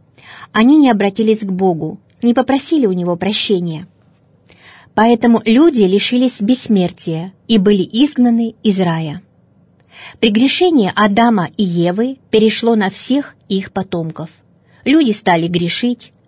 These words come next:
болеть и умирать. Однако милостивый Господь обещал нашим предкам, что Он дарует человечеству Спасителя. Кто же этот Спаситель?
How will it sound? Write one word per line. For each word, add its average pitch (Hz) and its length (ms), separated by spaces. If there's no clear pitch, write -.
болеть 170 640
и 262 80
умирать. 170 600
Однако 262 360
милостивый 240 540
Господь 240 580
обещал 233 640
нашим 226 400
предкам, 240 580
что - 340
Он 240 320
дарует 240 440
человечеству 220 1000
Спасителя. 175 840
Кто 311 260
же 302 140
этот 254 300
Спаситель? 175 720